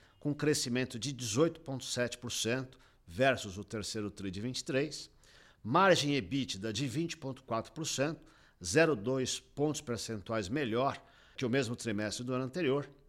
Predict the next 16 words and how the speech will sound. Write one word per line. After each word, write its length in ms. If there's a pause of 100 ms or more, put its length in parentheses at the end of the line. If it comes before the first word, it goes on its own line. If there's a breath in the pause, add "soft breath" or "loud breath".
(340 soft breath)
Lucro 360
líquido 340
de 100
setenta 640
e 40
três 300
milhões, 560
crescimento 540
de 160
vinte 320
e 60
cinco 280
ponto 240
três 260
por 200
cento 420